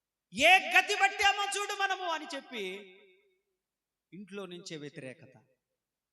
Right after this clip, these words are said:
వాళ్ళ అత్త అన్నదంట, "అమ్మాయి, ఒక్కసారి రాజన్న కాడికి నన్ను తీసుకుపోమ్మాయి, మన ఇంటికి పిలువు అమ్మాయి ఒక్కసారి.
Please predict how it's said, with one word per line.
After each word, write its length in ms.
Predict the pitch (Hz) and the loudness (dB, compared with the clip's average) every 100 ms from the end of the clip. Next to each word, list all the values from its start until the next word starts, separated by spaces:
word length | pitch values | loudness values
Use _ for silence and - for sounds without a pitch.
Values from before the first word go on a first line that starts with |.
| _ _ _ _ _ _ - | _ _ _ _ _ _ -14
వాళ్ళ 160 | 156 156 | -10 -10
అత్త 200 | 156 170 | -10 -10
అన్నదంట, 420 | 156 143 139 151 | -10 -14 -16 -18
"అమ్మాయి, 1400 | 117 147 _ _ _ _ _ _ _ _ 131 123 117 123 117 _ _ | -20 _ _ _ _ _ _ _ _ _ -20 -18 -18 -20 _ _ _
ఒక్కసారి 560 | 143 _ - - 135 131 | -20 _ -20 -16 -14 -14
రాజన్న 400 | 127 120 127 123 | -16 -18 -18 -20
కాడికి 320 | 120 117 117 | -20 -20 -20
నన్ను 160 | 117 110 | -20 -20
తీసుకుపోమ్మాయి, 720 | 113 107 - - 107 107 104 _ _ _ _ _ _ _ _ _ _ | -20 -20 -20 -20 -20 -20 _ _ _ _ _ _ _ _ _ _ _
మన 140 | 135 147 | -16 -14
ఇంటికి 280 | 147 156 | -14 -18
పిలువు 280 | 131 151 156 | -14 -12 -10
అమ్మాయి 300 | 135 135 123 | -10 -12 -18
ఒక్కసారి. 680 | 117 117 127 120 123 113 | -18 -20 -20 -18 -18 -18